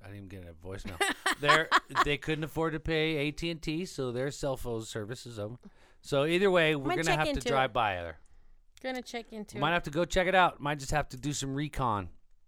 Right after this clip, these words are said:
Speaker 2: Yeah.
Speaker 1: And if it's open, grab some sopapillas.
Speaker 2: Absolutely.
Speaker 1: 'Cause I loved their sopapillas.
Speaker 2: Their, um, salads are very good. They
Speaker 1: Salads
Speaker 2: have
Speaker 1: are
Speaker 2: other
Speaker 1: good.
Speaker 2: stuff than just Mexican food.
Speaker 1: The cheese enchiladas are not that bad,
Speaker 2: I
Speaker 1: man.
Speaker 2: like them.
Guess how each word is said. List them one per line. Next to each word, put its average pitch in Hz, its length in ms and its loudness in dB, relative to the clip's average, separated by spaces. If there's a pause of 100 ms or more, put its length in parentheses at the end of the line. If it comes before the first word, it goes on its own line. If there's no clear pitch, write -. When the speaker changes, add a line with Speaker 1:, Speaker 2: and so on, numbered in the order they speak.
(240)
Speaker 2:
Yeah. 202 340 -6
Speaker 1:
And 135 120 2
if 143 120 0
it's - 140 -2
open, 170 320 4
grab 156 240 4
some 143 120 -12
sopapillas. 175 840 -2 (100)
Speaker 2:
Absolutely. 208 580 -6
Speaker 1:
'Cause - 120 -6
I 120 60 -4
loved 113 520 -6
their 90 100 -14
sopapillas. - 840 -18
Speaker 2:
Their, 320 340 -4
um, 240 460 -6
salads 208 440 -8
are 233 60 -10
very 233 240 -12
good. 226 380 -12
They - 40 -20 (120)
Speaker 1:
Salads 277 100 2
Speaker 2:
have 427 80 2
Speaker 1:
are 427 100 2
Speaker 2:
other 359 100 8
Speaker 1:
good. - 80 12
Speaker 2:
stuff 320 280 6
than 226 160 0
just 214 160 -4
Mexican 214 420 -6
food. - 140 -12
Speaker 1:
The 175 80 -4
cheese 294 340 4
enchiladas 233 600 8
are 202 80 4
not 233 220 6
that 156 200 6
bad, 170 300 6
Speaker 2:
I 233 140 8
Speaker 1:
man. 370 100 4
Speaker 2:
like 339 300 0
them. 262 220 -2